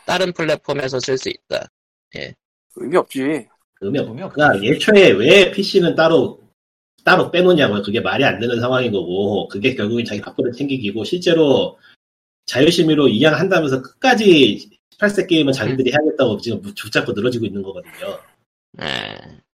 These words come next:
Speaker 3: 실제로는 도박을 하고 받아야 하기로는 막아내지 못하고 있는 상황이면서, 저희가 예전에도 한번 얘기했잖아요. 지금 심의 통과되는 게임이 어떤 상황인지를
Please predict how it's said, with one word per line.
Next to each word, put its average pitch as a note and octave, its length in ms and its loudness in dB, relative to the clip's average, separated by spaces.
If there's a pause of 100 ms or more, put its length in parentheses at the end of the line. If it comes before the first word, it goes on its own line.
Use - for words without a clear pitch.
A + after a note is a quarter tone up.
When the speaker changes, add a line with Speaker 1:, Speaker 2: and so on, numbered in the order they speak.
(420)
Speaker 3:
실제로는 G#3 500 4
도박을 D#3+ 360 4
하고 C3+ 280 6
받아야 D3+ 300 2
하기로는 C3+ 320 2
막아내지 B2 360 2
못하고 A#2 320 -2
있는 A#2 120 0
상황이면서, G#2+ 680 0
저희가 D3 400 2
예전에도 C3+ 340 2
한번 A2+ 180 -2
얘기했잖아요. C3+ 680 -2
지금 G3 240 -6
심의 E3 260 -4
통과되는 D#3+ 420 2
게임이 B2+ 200 0
어떤 - 180 -8
상황인지를 A2 640 -6